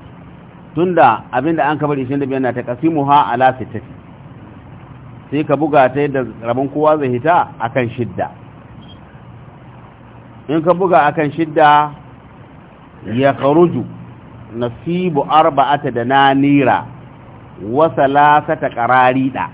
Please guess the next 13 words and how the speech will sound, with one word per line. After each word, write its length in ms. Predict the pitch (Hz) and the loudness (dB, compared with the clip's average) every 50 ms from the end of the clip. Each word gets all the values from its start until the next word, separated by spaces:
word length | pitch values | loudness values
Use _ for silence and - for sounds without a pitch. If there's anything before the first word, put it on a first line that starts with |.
| - - - - - 120 117 117 113 - - - - - - - - - - 92 | -14 -20 -20 -20 -18 -18 -16 -16 -16 -18 -20 -20 -20 -20 -20 -20 -20 -18 -10 -4
wa 140 | 120 139 | -2 -2
habbatan, 500 | 139 135 139 117 110 113 117 113 104 85 - - - - - - - - - - - - - - - - - - - - - - - - - - - - - - - - - - - - - - - | 0 0 0 -2 0 -2 -6 -6 -8 -12 -14 -18 -20 -20 -20 -20 -20 -20 -20 -20 -20 -20 -20 -20 -20 -20 -20 -20 -20 -20 -20 -20 -20 -20 -20 -20 -20 -20 -20 -20 -20 -20 -20 -20 -20 -20 -20 -16 -10
huwa 240 | 113 127 143 151 139 | -6 -2 0 0 0
nasibul 400 | 127 120 123 131 139 131 123 117 | 0 -2 -2 -2 -2 -2 -2 -2
ummi. 320 | 110 107 110 104 92 82 - - - - - - - - - - - - - - - - - - - - - - - - - - - - - - - - - - - | -4 -4 -6 -6 -8 -10 -14 -18 -20 -20 -20 -20 -20 -20 -20 -20 -20 -20 -20 -20 -20 -20 -20 -20 -20 -20 -20 -20 -20 -20 -20 -20 -20 -20 -20 -20 -20 -20 -18 -8 -4
In 140 | 139 160 151 | -4 -2 0
ka 120 | 170 170 | 0 0
buga, 580 | 165 160 180 175 156 165 151 151 147 147 147 147 143 - - - - - - - - - - - - - - - - - - - - - 92 107 | 0 0 0 2 4 6 6 6 6 4 2 -2 -6 -16 -20 -20 -20 -20 -20 -20 -20 -20 -20 -20 -20 -20 -20 -20 -20 -20 -20 -20 -20 -18 -10 -6
dina-, 420 | 147 185 190 185 180 165 151 147 143 139 | -2 0 2 4 6 6 6 4 2 0
dinari 400 | 139 151 170 170 185 185 180 151 | -2 0 2 4 4 4 4 4
hudu 240 | 135 135 151 160 156 | 0 -2 -2 -4 -4
zai 120 | 143 139 117 | -4 -4 -4
hita, 320 | 107 95 - 101 92 90 | -4 -6 -6 -6 -6 -6